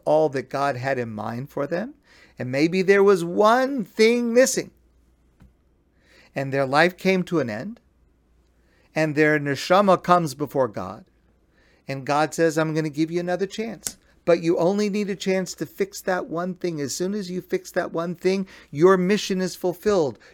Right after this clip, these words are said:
Your purpose of being reborn is finished." And so a person may come back in another body,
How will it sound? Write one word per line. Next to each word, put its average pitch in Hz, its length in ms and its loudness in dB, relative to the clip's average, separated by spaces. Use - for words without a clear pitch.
Your 170 160 4
purpose 202 580 -2
of 156 140 -4
being 175 240 0
reborn 180 540 0
is 175 280 -2
finished." - 560 -6
And 143 160 -8
so 156 160 2
a 143 60 2
person 180 440 -4
may 160 120 -4
come 156 260 -8
back 117 380 -12
in 135 140 -6
another 127 320 -4
body, 98 320 -10